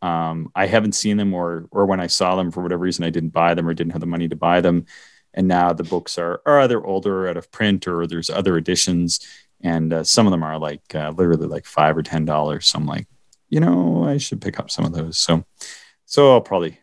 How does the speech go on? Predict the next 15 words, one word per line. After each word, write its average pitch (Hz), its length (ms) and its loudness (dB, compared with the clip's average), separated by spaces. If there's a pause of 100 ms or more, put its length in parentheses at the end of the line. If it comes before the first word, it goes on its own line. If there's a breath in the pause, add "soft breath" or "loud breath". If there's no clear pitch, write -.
probably 85 200 -6
do 82 120 -6
that. 95 220 0 (140)
Had 127 220 2
an, 110 120 2
had 143 220 2
exchange 123 580 0
with, 101 300 -2
uh, 95 360 -2
Phil 127 240 6
from 123 160 0
the 110 80 2
U 107 100 2
K. 113 420 0 (460 soft breath)
Um, 92 840 2